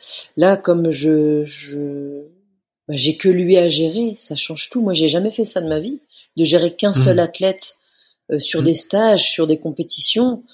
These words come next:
Speaker 1: Je te cache pas que pour moi, c'est nouveau. Ça fait un an maintenant qu'on retravaille ensemble et, euh, ça me fait encore bizarre au bout d'un an.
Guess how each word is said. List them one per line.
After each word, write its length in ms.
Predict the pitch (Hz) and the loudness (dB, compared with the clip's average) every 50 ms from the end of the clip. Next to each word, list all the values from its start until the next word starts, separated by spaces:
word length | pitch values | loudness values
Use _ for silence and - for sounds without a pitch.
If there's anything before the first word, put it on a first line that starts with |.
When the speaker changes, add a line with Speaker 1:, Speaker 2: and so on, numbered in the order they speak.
| - _ _ _ | -20 _ _ _
Speaker 1:
Je 100 | - - | -10 -6
te 100 | - 170 | -4 -2
cache 260 | - 175 165 156 - | 0 2 2 2 0
pas 100 | - 233 | -2 -4
que 100 | 233 - | -4 -4
pour 140 | - 175 175 | -4 -2 0
moi, 100 | 180 202 | 2 2
c'est 180 | 196 - 190 | 2 2 0
nouveau. 360 | 170 165 160 156 156 208 254 277 | 0 0 0 2 2 2 2 2
Ça 160 | - - 170 | 2 0 -2
fait 160 | 156 - 175 | -2 0 0
un 160 | 165 165 175 | 2 2 2
an 80 | 185 185 | 0 0
maintenant 320 | 175 170 165 - - 185 | 0 0 -2 -2 -8 -10
qu'on 180 | 175 - 175 160 | -8 -6 -6 -6
retravaille 440 | 160 - - - 156 151 156 156 151 | -6 -8 -10 -6 -2 0 0 0 0
ensemble 520 | 156 151 - - 233 254 254 240 202 - - - - - - - - - _ - | -2 -2 -2 0 2 4 4 4 2 0 -4 -14 -20 -20 -20 -20 -20 -16 _ -2
et, 320 | 151 151 151 151 151 151 | 0 2 4 4 4 4
euh, 200 | 147 147 147 147 | 4 2 0 -2
ça 180 | 143 - 165 160 | -2 -4 -4 -4
me 60 | 151 | -4
fait 140 | - 165 165 | -2 -2 -2
encore 320 | 165 165 - 196 170 175 | -2 0 0 0 0 0
bizarre 380 | 156 175 170 160 185 196 185 170 | 0 0 0 2 4 4 4 2
au 60 | 165 | 0
bout 160 | 151 151 156 | -2 -4 -2
d'un 240 | 147 151 151 147 165 | 0 0 0 -2 -4
an. 160 | 208 247 - | -6 -8 -10